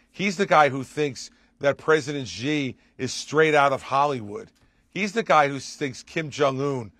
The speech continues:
um, is wonderful. I mean, these are things that he has said, um, about these authoritarian leaders. And it's because Donald Trump would like to be one himself. Um, he likes that. He doesn't want to debate with anyone, as he showed on Wednesday night.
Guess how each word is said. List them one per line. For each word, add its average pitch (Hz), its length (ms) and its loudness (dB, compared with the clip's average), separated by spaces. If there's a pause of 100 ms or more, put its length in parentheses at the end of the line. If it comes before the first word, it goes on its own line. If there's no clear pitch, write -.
(260)
um, 135 360 -2
is 117 160 -6
wonderful. 135 560 -2 (340)
I 156 100 -8
mean, 151 260 2
these 180 220 2
are 190 80 4
things 165 260 -2
that 139 140 0
he 175 300 -6
has 143 120 -2
said, 123 480 0 (340)
um, 135 260 0
about 135 500 4
these 139 240 -8
authoritarian 139 880 -2
leaders. 165 360 -4 (300)
And - 80 -6
it's 151 80 -4
because 156 300 -4
Donald 160 300 4
Trump 160 260 0
would 151 80 -2
like 135 240 2
to 135 100 -10
be 139 140 -4
one 131 240 -2
himself. 139 720 -2 (380)
Um, 131 220 -2
he 127 200 -6
likes 151 380 4
that. 117 180 2
He 123 80 -6
doesn't 139 260 -4
want 151 240 2
to 151 100 0 (360)
debate 139 480 -4
with 143 160 -4
anyone, 143 500 -2 (260)
as 117 200 -6
he 117 80 -8
showed 135 340 0
on 135 160 2
Wednesday 135 400 -6
night. 131 280 -2